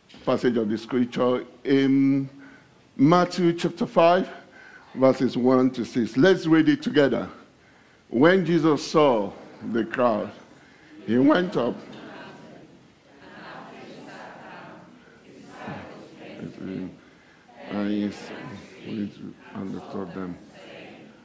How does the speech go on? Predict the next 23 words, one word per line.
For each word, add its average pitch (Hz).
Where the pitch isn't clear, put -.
"Blessed 120
are 110
the 107
poor 107
in 151
spirit, 101
for 101
they 92
are 98
the -
kingdom -
of 90
God. 90
Blessed -
are 95
those 98
who 104
mourn, 101
for 113
they 123
will 135
be 135
comforted. 123